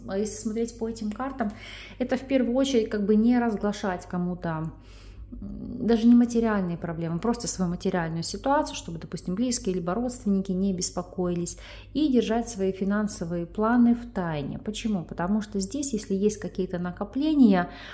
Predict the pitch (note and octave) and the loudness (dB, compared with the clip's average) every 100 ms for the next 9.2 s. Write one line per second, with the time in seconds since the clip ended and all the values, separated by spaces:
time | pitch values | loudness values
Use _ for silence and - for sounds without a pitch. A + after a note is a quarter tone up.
0 | - - G3+ G3+ A3+ C#4+ C#4 B3+ - F3+ | -16 -4 2 4 4 0 0 -2 0 0
1 | G3+ A3+ A#3 G3+ E3+ - F#3 F3 D#3 C#3 | 0 0 2 2 0 -2 -2 -2 -2 -6
2 | C#3 D#3 F#3+ F3 D#3+ E3+ - D#3 A#3 B3+ | -6 -2 0 0 -2 -6 -4 -2 0 0
3 | - G#3 F3+ E3 D#3+ D3 D#3 C#3 D3+ F3 | 0 2 2 -2 -8 -8 -8 -6 -4 -2
4 | F3+ - D#3 - B3 C#4+ C#4 G#3+ A3+ A3+ | -2 -2 -6 -4 -2 -2 -4 0 0 -2
5 | - - - - - - - - - - | -12 -16 -16 -16 -18 -18 -20 -20 -6 6
6 | C#4+ B3 A#3 B3 D#4+ F#4+ - D#4+ D4 C#4+ | 8 8 6 6 8 8 6 6 6 4
7 | - C4+ C4+ A#3 A#3+ A#3+ B3 A#3+ A#3+ A3 | 4 4 6 6 6 6 6 6 6 2
8 | G#3+ - C#4+ D#4+ C#4+ B3 A3+ B3 A#3+ A#3 | 4 4 6 6 2 2 6 10 10 10
9 | A3+ A3+ | 8 6